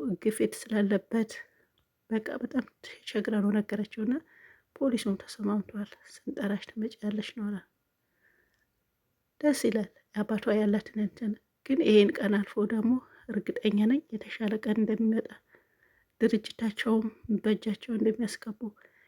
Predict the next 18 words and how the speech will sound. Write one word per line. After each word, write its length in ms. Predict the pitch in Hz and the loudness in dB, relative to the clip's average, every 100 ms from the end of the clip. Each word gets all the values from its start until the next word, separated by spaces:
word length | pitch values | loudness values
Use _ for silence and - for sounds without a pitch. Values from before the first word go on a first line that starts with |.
| _ - | _ 4
ይሄን 180 | 240 240 | 8 8
ያልተፈረመበት 840 | 220 - - 214 220 220 233 220 - | 6 0 -8 -6 -2 -2 -4 -6 0
ወረቀት 540 | 220 220 220 269 254 - - _ _ - - - - _ _ | 2 2 2 0 0 -6 -20 _ _ -20 -20 -20 -20 _ _
በእርግጠኝነት 920 | - 214 208 226 - 208 214 240 247 - _ _ _ _ _ _ 226 | 0 2 2 0 0 2 4 4 2 -2 _ _ _ _ _ _ 2
ባቢ 220 | 220 220 233 | 2 2 4
ያገኘዋል። 580 | 220 214 208 226 208 - - _ _ _ _ - 233 | 4 4 0 2 0 -2 -14 _ _ _ _ -6 -2
ዛሬ 300 | 233 240 226 226 220 440 427 _ _ _ _ - | 4 6 6 6 4 0 -8 _ _ _ _ -18
ጽናትና 680 | - - 220 240 233 220 220 | -10 -2 4 4 4 4 2
እሱን 300 | 202 - 220 - _ _ _ _ _ _ _ _ | 0 -2 -2 -2 _ _ _ _ _ _ _ _
ቢሮ 180 | 220 220 226 | 4 8 8
ላይ 200 | 214 202 - - - - - - - _ - - _ _ | 8 4 -2 -6 -6 -8 -20 -18 -20 _ -20 -20 _ _
ፊት 200 | - 240 | -2 2
ለፊት 280 | 240 214 208 | 2 0 -2
ሲጋጭ 360 | - 214 214 208 - | -2 -2 0 0 0
እኔ 140 | 214 240 | 2 2
ደነገጥኩ 500 | 208 208 - - - | 2 0 -2 -8 -8
አይደለም 360 | 220 220 220 214 | -4 -2 -2 0
እነሱ። 340 | 208 214 - | 0 0 -2